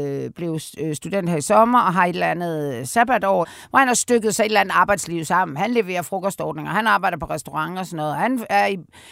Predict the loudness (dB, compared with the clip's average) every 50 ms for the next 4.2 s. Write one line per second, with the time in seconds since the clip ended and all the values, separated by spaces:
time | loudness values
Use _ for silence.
0 | -20 -16 -10 -8 -4 0 2 2 2 2 0 0 0 0 2 2 4 4 4 4
1 | 6 6 6 4 4 4 4 4 6 6 4 4 2 0 -2 -2 -2 0 0 0
2 | 2 2 0 0 0 2 2 2 2 2 0 -2 -4 -4 -6 -6 -6 -6 -4 -2
3 | -2 0 0 0 -2 -4 -8 -10 -8 -6 -4 -2 0 0 0 -2 -2 -2 -2 0
4 | 0 0 0 0